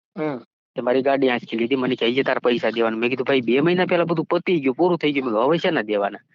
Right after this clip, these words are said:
Speaker 1: હમ.
Speaker 2: એ કહે, "હજી તારા દેવાના." મેં કીધું, "એલા ભાઈ, પેરન્ટી બેરન્ટી બધું બે મહિનાનું તમને," મેં કીધું, "વીસ હજાર રૂપિયા આપ્યા, દસ હજાર આ રોકડા આપી દીધા, મૂળગા. હવે," મેં કીધું, "શું છે તમારે?" તે મને અત્યારે મારા ઠેઠા ને બેઠા ને આ તે મને કેટલી ગાળ્યું દીધી અને મારી પાસે ગાડી આંચકી ગયા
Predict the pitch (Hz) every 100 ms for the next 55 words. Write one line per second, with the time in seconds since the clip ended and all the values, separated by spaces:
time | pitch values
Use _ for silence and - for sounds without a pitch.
0 | - 180 170 131 120 120 147 160 139 120
1 | 117 107 104 104 131 143 151 143 139 127
2 | 131 156 156 147 143 143 143 135 139 123
3 | 135 135 135 139 135 131 123 131 127 123
4 | 127 127 117 127 127 120 123 113 123 135
5 | 123 131 120 117 113 123 117 104 110 123
6 | 131 123 - 120 120 117 - - _ 113
7 | 131 127 127 113 151 160 160 151 135 123
8 | - 104 98 101 98 _ _ _ _ _
9 | _ - 117 123 131 123 139 135 135 131
10 | 107 131 127 123 131 135 123 123 127 135
11 | 123 123 117 127 123 123 127 127 127 127
12 | 135 131 123 123 117 117 113 117 127 127
13 | 123 135 127 139 135